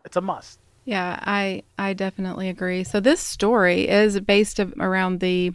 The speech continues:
Speaker 2: that whole controversy, which I don't really know why it's a controversy, but it is.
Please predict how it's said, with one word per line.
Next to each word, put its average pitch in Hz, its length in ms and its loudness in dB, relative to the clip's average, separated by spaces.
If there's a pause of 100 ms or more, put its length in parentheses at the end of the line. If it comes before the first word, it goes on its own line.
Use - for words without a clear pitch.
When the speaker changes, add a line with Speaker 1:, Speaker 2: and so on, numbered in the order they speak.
(120)
Speaker 2:
that 190 180 2
whole 185 560 0
controversy, 185 920 0
which 185 120 -6
I 185 100 -2
don't 185 240 -6
really 190 220 -2
know 190 120 -2
why 180 200 -2
it's - 140 -6
a - 40 -8
controversy, 196 560 -2
but 185 180 2
it 208 140 0
is. 220 340 -2